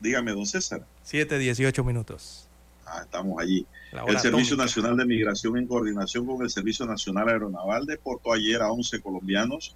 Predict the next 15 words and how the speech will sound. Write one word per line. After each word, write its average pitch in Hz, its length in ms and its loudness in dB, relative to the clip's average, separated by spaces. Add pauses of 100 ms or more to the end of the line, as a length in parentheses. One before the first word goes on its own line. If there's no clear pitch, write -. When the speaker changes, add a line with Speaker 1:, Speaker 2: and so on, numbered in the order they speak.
(540)
Speaker 1:
De 139 60 2
igual 160 200 4
forma, 139 320 2
fue 131 160 0
expulsado 123 600 2
del 101 140 0
territorio 107 440 -2
nacional 101 520 -4 (120)
otro 104 1000 0
colombiano 98 540 0
vinculado 98 560 2
a - 40 -2
tráfico 98 480 -4
de 101 60 2
drogas. 113 640 -2